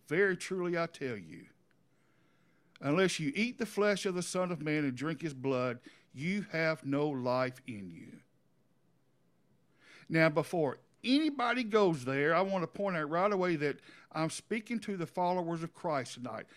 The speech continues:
I'm not speaking to anyone in the worldly view, okay? I, I, I, I, I'm, I'm speaking to the church tonight. And I'm not even saying that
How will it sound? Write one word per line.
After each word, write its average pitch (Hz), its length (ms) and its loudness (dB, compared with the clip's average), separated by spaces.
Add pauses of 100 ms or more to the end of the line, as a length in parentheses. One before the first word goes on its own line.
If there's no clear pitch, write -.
(180)
I'm 139 160 -4
not 175 260 0
speaking 170 540 -6
to 156 400 -4 (480)
anyone 180 800 0 (380)
in 147 200 0
the 135 60 0
worldly 143 460 0
view, 120 360 -6 (340)
okay? 147 460 -4 (240)
I, 139 60 -10
I, 139 320 -6
I, 139 260 -2
I, 143 340 -6
I'm, 165 160 -6
I'm 226 160 2
speaking - 380 -6
to 208 80 -4
the 147 100 -4
church - 500 0
tonight. 101 520 -12 (840)
And 143 180 2
I'm 220 240 6
not 226 240 6
even 208 240 -2
saying 196 480 -2
that 160 220 0